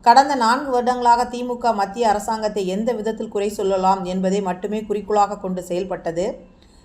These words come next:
நீங்கள் கீழடி அகழாய்வு அறிக்கையை பார்த்தால் தெரியும். தமிழ் மொழி, தமிழ் கலாச்சாரம், தமிழ் மக்கள் மீது அதீத பற்று கொண்டிருப்பவர் மோடி. தமிழ்நாட்டின் வளர்ச்சிக்காக மட்டும் பனிரெண்டு லட்சம் கோடி ரூபாய் செலவிட்டிருக்கிறார்கள். குறிப்பாக, விமான நிலையங்களுக்கு எவ்வளவு பணம் ஒதுக்கியிருக்கிறார்கள் என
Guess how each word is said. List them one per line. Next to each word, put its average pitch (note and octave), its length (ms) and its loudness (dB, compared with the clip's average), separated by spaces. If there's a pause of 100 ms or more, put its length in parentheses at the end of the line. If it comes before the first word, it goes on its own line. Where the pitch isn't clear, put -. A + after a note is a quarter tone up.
நீங்கள் A#3+ 340 4
கீழடி C4+ 400 4
அகழாய்வு A#3+ 640 6
அறிக்கையை A3 420 -2
பார்த்தால் G3+ 480 0
தெரியும். F#3 420 -6
தமிழ் G3+ 300 0
மொழி, G#3+ 340 -4
தமிழ் G#3 320 -2
கலாச்சாரம், G3+ 640 2
தமிழ் G#3 300 -2
மக்கள் F#3+ 300 -4
மீது G#3 240 -2
அதீத G#3+ 380 -2
பற்று G3+ 260 -4
கொண்டிருப்பவர் F#3 680 -2
மோடி. G3+ 300 -6 (2250)
தமிழ்நாட்டின் C4+ 640 6
வளர்ச்சிக்காக A#3+ 640 2
மட்டும் A3 300 -4
பனிரெண்டு A#3+ 440 -2
லட்சம் A3 300 -4
கோடி G#3+ 260 -4
ரூபாய் G#3 300 -2
செலவிட்டிருக்கிறார்கள். F#3+ 960 -2
குறிப்பாக, G#3 460 0
விமான G#3+ 380 -2
நிலையங்களுக்கு G3+ 560 -4
எவ்வளவு F#3 460 -2
பணம் G3 360 -4
ஒதுக்கியிருக்கிறார்கள் F#3 720 -2
என F#3 340 -4